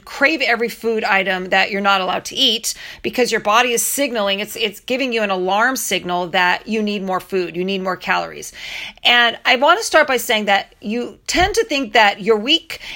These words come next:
and we tend to tell ourselves that we are failing at our diet. But I want to also allow you to understand the fact that it's in reverse, uh, that the diet actually is failing you because it's not allowing your body to be balanced. Because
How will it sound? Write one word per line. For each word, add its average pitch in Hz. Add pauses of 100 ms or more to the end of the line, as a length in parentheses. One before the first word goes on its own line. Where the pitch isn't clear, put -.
(120)
and 233
we 247
tend 311
to 381
tell 285
ourselves 226
that 202
we 226
are 208 (340)
failing 262
at 196
our 190
diet. 180
But 226
I 220
want 254
to -
also 254 (180)
allow 220
you 226
to 220
understand 214
the 190
fact 196
that 196
it's -
in 208
reverse, 196 (380)
uh, 208
that 208
the 214
diet 226
actually 208
is 196
failing 214
you 196
because 220
it's 220
not 226
allowing 220
your 220
body 190
to -
be 175
balanced. 247
Because 240